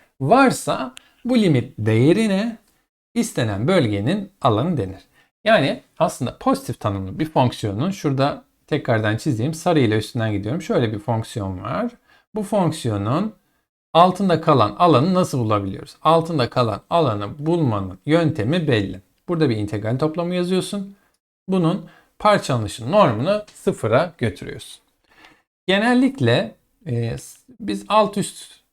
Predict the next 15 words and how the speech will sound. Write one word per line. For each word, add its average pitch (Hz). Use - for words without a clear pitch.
toplam 113
seçeceğiz 120
ileriki 113
örneklerde 107
ama 196
sağ 175
sol 175
toplam, 113
orta 131
nokta 160
toplam 190
bunların 143
hepsini 151
alabiliyoruz 113
arkadaşlar. -